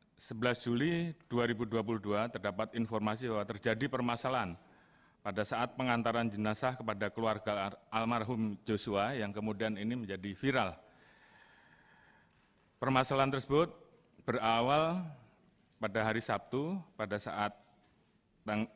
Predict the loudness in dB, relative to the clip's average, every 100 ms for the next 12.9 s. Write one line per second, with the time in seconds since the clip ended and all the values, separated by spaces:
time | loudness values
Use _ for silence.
0 | _ _ _ _ _ _ 2 2 2 0
1 | -2 -14 _ _ _ _ _ _ _ _
2 | _ _ _ _ _ -16 -8 0 0 0
3 | -2 -4 0 -2 0 -2 0 0 0 -2
4 | 0 -2 0 -2 -2 -2 -2 -4 -4 -6
5 | -6 -10 -12 _ _ _ _ -20 _ _
6 | _ _ _ _ _ _ _ _ _ _
7 | _ _ _ _ _ _ _ _ -20 _
8 | 2 4 4 4 2 2 2 -2 -6 -4
9 | 0 0 -2 -8 -20 _ _ _ _ _
10 | _ _ _ _ _ _ -2 2 4 4
11 | 0 2 2 0 -2 -4 -4 -4 -4 -8
12 | -6 -4 -4 -4 -4 -2 -2 -4